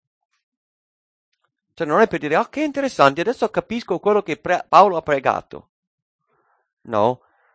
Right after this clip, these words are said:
"Grazie a Dio, adesso capisco quello che tu hai guidato Paolo a pregare e hai messo tu nella Bibbia per me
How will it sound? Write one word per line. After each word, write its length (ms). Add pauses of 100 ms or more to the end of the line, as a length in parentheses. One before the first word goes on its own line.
(280)
"Grazie 360
a 40
Dio, 220
adesso 340
capisco 580
quello 280
che 240
tu 180
hai 120
guidato 520
Paolo 460
a 80
pregare 600 (360)
e 160
hai 120
messo 420
tu 200
nella 240
Bibbia 340
per 200
me 340